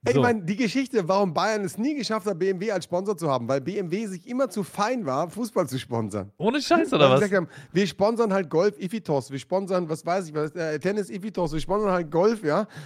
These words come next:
Speaker 1: Aber die Bayern, nö. Und du denkst dir, das war immer die ideale Kombi eigentlich.
Speaker 2: Immer.
Speaker 1: Ja?
Speaker 2: Immer.
Speaker 1: Immer.
Speaker 2: Ich meine, Magirus Deutz haben sie drauf gehabt, ja.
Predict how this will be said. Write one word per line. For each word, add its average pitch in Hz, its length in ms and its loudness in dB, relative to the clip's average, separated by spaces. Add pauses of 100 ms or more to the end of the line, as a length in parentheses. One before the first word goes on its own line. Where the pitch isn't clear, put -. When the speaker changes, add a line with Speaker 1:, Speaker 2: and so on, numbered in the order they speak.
(120)
Speaker 1:
Aber 143 220 0
die 139 100 0
Bayern, 175 460 -2
nö. 220 340 2
Und 143 100 -4
du 139 60 -2
denkst 196 200 0
dir, 165 140 2 (220)
das 123 180 -8
war 165 180 0
immer 254 200 2
die 180 240 -8
ideale 202 420 -2
Kombi 214 500 -4
eigentlich. 98 340 -2
Speaker 2:
Immer. 180 400 2
Speaker 1:
Ja? 170 260 -2 (260)
Speaker 2:
Immer. 190 300 -2
Speaker 1:
Immer. 196 320 2 (680)
Speaker 2:
Ich 139 120 -2
meine, 165 180 2
Magirus 170 480 6
Deutz 170 340 6
haben 160 140 6
sie 127 100 2
drauf 101 300 2
gehabt, 90 360 -6
ja. 123 220 -4